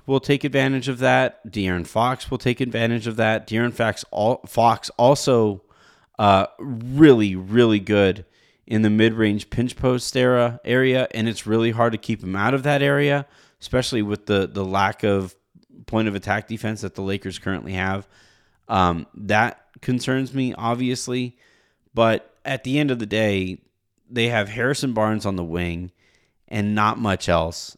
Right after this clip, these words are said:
And if that's what you're going into a series against LeBron with, I would be terrified i-, if I was, you know, a, a Kings fan. The other part of it,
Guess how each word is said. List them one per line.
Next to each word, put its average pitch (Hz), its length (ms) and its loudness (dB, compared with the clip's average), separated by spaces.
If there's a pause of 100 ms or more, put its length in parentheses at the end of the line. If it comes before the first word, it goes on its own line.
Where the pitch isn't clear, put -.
(140)
And 104 140 -2
if 95 140 -2
that's 117 240 -6
what 113 120 -10
you're 123 100 -4
going 107 280 0
into 101 260 -4
a 98 60 -2
series 98 340 -4
against 95 320 -8
LeBron 92 380 -4
with, 123 260 -4 (640)
I 113 120 0
would 101 160 4
be 92 100 -4
terrified 82 640 -2 (260)
i-, - 40 -20 (120)
if 101 360 -6
I 95 100 -6
was, 92 340 -8
you 90 140 -8
know, 80 280 -10
a, 95 100 -12
a 101 180 -10
Kings 90 300 -8
fan. 80 220 -16 (480)
The 113 120 4
other 156 160 4
part 117 240 4
of 92 80 -2
it, 85 240 -4